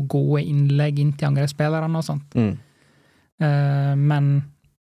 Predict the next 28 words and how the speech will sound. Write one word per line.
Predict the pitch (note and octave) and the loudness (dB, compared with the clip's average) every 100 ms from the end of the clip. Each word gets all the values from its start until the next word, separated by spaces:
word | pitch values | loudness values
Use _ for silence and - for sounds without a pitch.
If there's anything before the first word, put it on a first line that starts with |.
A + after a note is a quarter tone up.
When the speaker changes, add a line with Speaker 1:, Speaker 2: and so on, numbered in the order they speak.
| _ _ _ _ _ _ _ | _ _ _ _ _ _ _
Speaker 1:
men | D#3+ D3+ | 0 0
jeg, | D#3+ | 0
ja, | D#3+ E3 | -2 -2
jeg | D#3 | -2
ville | D#3+ | 0
vurdert | D#3+ D3 F3 - | 0 0 -2 -2
å | C#3 | 0
gi | D3 | 0
det | D3+ | 0
til | D3 | 0
henne, | D#3 D3 | 0 -2
hvis, | C#3+ | -2
i | F3 | -4
hvert | D3 | -2
fall | D#3 D3+ | -2 -2
hvis | D3 C#3+ | -2 -2
jeg | D3+ | -4
skal | - | -2
unngå | D3+ D3+ C#3+ C#3+ | 0 0 0 0
nysigneringene, | C#3 C#3 D3 D3 D3 D3 C#3 C3+ | 0 0 2 2 0 0 0 0
i | C#3 | 0
og | C#3 | 0
med | C3+ | -2
at | C#3+ | -2
jeg | C3+ | -2
ikke | C#3 C3+ | -2 -2
vet | C#3 - - | -2 -4 -2
nok | D3 C#3+ - - | -2 -2 -14 -20